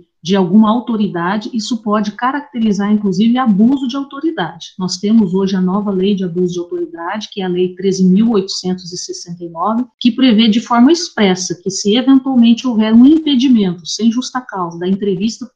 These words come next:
pessoal e reservada do preso com seu advogado, essa violação pode, inclusive, ensejar a prática de uma infração penal, ok? Com pena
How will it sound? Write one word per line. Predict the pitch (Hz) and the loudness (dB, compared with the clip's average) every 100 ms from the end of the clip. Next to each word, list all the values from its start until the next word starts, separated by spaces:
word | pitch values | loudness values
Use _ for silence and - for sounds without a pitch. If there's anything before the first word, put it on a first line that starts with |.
| - | -8
pessoal | 269 - 240 226 247 | -6 -4 -2 -2 0
e | |
reservada | 220 247 240 247 208 202 196 | 0 -2 -2 -2 0 0 -2
do | 214 | -2
preso | 196 175 160 | -2 -2 -2
com | - 180 | -6 -6
seu | - 185 | -4 -6
advogado, | 175 170 165 170 214 254 - _ - _ - | -6 -8 -8 -6 -4 -6 -8 _ -20 _ -6
essa | 185 208 | -2 0
violação | 165 214 330 302 254 - 226 240 | 4 4 6 4 0 0 0 0
pode, | 233 214 214 233 | 0 -2 2 2
inclusive, | 277 269 240 185 220 247 - | 2 0 -2 0 2 0 0
ensejar | 240 277 - 269 208 190 196 233 | 2 2 0 -6 -6 -6 -6 -6
a | 214 | -6
prática | 208 185 185 202 - 254 | -4 -2 -2 -2 -4 -4
de | 226 202 | -2 2
uma | 226 247 | 4 6
infração | 269 - 302 - 277 302 - _ | 4 4 -4 -2 0 0 -4 _
penal, | 294 320 196 - - _ | -4 -2 -2 -6 -16 _
ok? | - - 190 302 330 _ _ _ | -12 -4 -2 -2 -4 _ _ _
Com | - 196 | 0 2
pena | 185 190 190 233 277 320 | 2 2 4 4 4 2